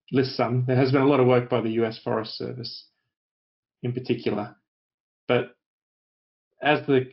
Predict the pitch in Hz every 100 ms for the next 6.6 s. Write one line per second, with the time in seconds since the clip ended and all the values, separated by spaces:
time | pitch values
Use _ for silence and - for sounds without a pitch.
0 | - 139 127 135 127 117 117 _ _ 131
1 | 127 123 127 127 - 123 120 - 113 -
2 | 131 107 120 117 113 117 - 120 113 113
3 | 113 113 107 110 - 120 127 135 - 113
4 | 113 - _ _ _ _ _ _ 120 123
5 | 123 110 - 120 117 117 123 123 - 117
6 | 110 113 117 139 139